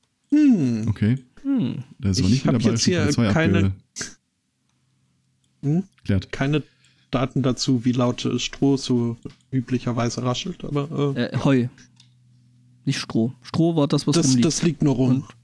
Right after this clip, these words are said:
Speaker 3: Und, und, und man eventuell,
Speaker 1: Mhm.
Speaker 3: äh, entsprechende Masken auf hat und dann wird das auch lauter, glaub ich.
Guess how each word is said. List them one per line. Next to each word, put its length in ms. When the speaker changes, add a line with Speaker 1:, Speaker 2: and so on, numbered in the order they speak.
Speaker 3:
Und, 220
und, 20
und 200
man 240
eventuell, 840
Speaker 1:
Mhm. 100
Speaker 3:
äh, 60
entsprechende 380
Masken 320
auf 180
hat 160
und 100
dann 140
wird 100
das 140
auch 180
lauter, 340
glaub 260
ich. 160